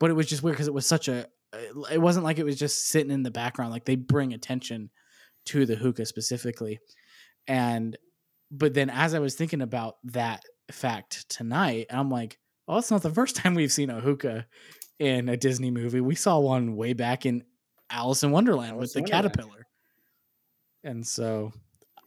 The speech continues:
Speaker 1: I don't know. I guess they're, they're trying to carry on that tradition with Walt and his smoking, I guess. <laughs>
Speaker 2: <laughs>
Speaker 1: But,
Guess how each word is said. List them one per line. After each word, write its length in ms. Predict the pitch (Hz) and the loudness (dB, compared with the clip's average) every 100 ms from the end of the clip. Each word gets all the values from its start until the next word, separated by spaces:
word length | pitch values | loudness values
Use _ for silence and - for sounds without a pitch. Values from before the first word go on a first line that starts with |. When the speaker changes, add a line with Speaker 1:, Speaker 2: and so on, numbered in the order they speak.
| - _ - - - - - - - | -20 _ -20 -20 -20 -20 -20 -20 -16
Speaker 1:
I 80 | 113 | -12
don't 120 | 113 117 | -6 -4
know. 240 | 160 131 - | -4 -4 -4
I 80 | |
guess 240 | 120 117 - | -2 -2 0
they're, 260 | - 123 - | 4 6 4
they're 80 | 127 123 | 4 4
trying 220 | 147 127 | 4 2
to 60 | 120 | -2
carry 420 | - 143 131 127 | 0 4 4 4
on 200 | 123 123 | 2 0
that 180 | 120 - | -2 -6
tradition 500 | 123 127 - 123 113 | -4 -4 -2 -4 -6
with 140 | 113 - _ _ _ _ - | -8 -14 _ _ _ _ -2
Walt 300 | 117 123 120 | 4 4 2
and 100 | 120 | -2
his 120 | 117 | 0
smoking, 500 | - 131 151 120 107 | 0 0 0 -4 -6
I 100 | 104 | -6
guess. 540 | 120 127 107 - - - - 147 - - - | -2 -2 -2 -6 -10 -14 -14 -14 -12 -12 -4
<laughs> 0 | |
Speaker 2:
<laughs> 100 | 190 156 233 - 294 190 113 - - - - - _ - _ - _ - 190 151 - _ | -4 -2 -4 -4 -6 -4 -4 -6 -12 -20 -20 -20 _ -12 _ -20 _ -12 -10 -10 -12 _
Speaker 1:
But, 300 | 120 110 107 | -2 -2 -8